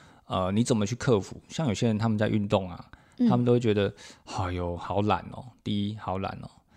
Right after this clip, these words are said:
Speaker 1: 第二，太早起不来。第三，好晚了，想睡觉。
Speaker 2: 你说就是借口一大堆就对了。
Speaker 1: 对。也就是说，不管任何时间点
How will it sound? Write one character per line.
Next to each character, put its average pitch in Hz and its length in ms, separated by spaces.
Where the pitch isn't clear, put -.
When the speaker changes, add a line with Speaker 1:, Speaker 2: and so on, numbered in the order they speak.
Speaker 1:
第 113 180
二， 101 120
太 - 180
早 - 220
起 - 160
不 104 120
来。 - 200
第 123 100
三， 107 220
好 98 180
晚 98 180
了， 90 80
想 87 200
睡 95 180
觉。 98 140
Speaker 2:
你 220 80
说 294 120
就 302 80
是 320 80
借 311 220
口 156 220
一 160 40
大 180 240
堆 151 200
就 147 80
对 110 240
了。 - 100
Speaker 1:
对。 - 100
也 147 120
就 175 140
是 190 60
说， 180 200
不 214 80
管 127 220
任 139 100
何 117 220
时 107 240
间 123 260
点 98 260